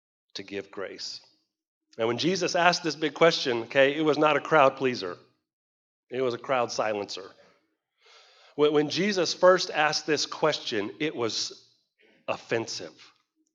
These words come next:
It was abrasive. You're gonna think, "That's rude,"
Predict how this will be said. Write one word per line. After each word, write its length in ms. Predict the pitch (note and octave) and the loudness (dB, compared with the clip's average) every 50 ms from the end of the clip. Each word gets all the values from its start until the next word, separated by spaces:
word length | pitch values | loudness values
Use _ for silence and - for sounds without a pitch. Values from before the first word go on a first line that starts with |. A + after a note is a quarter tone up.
| _ _ _ _ _ _ _ _ _ _ _ | _ _ _ _ _ _ _ _ _ _ _
It 120 | C#3 D3+ D3 | -4 -2 0
was 380 | C3+ A#2+ A2 G2+ F#2 - - - - _ _ _ _ | 0 0 0 0 -2 -6 -8 -12 -20 _ _ _ _
abrasive. 720 | A2 G#2+ - A2+ A2 A2 G#2 - - - F#2 E2 F2+ F#2+ - - _ _ _ _ _ _ _ _ _ _ _ _ _ _ _ _ _ _ _ _ _ _ _ _ _ | -8 -6 -2 -2 -2 -2 -2 -4 -6 -8 -8 -10 -14 -14 -18 -20 _ _ _ _ _ _ _ _ _ _ _ _ _ _ _ _ _ _ _ _ _ _ _ _ _
You're 200 | - C3 E3+ F3+ | -2 2 2 4
gonna 200 | E3 E3 D3 C3+ | 4 4 2 2
think, 380 | - - C#3 B2+ B2 B2 - - - _ _ _ _ _ _ _ _ _ | 2 2 0 0 0 -2 -8 -16 -20 _ _ _ _ _ _ _ _ _
"That's 300 | - C3 C3 - - - | -4 -4 -4 -2 -6 -8
rude," 480 | G#2+ F#2+ G2+ G#2+ A2 G#2+ F#2 E2+ D#2+ - | -8 -6 -2 -2 -2 -2 -2 -6 -10 -16